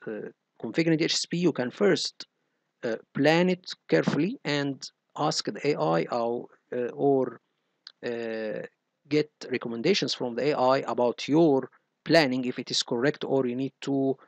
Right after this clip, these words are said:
add additional steps. So, uh, I will stop at this minute.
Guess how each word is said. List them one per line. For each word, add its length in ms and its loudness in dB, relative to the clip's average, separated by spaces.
add 200 2
additional 420 -2
steps. 680 -2
So, 500 6
uh, 240 -4
I 160 2
will 160 4
stop 280 4
at 280 0
this 280 0
minute. 560 0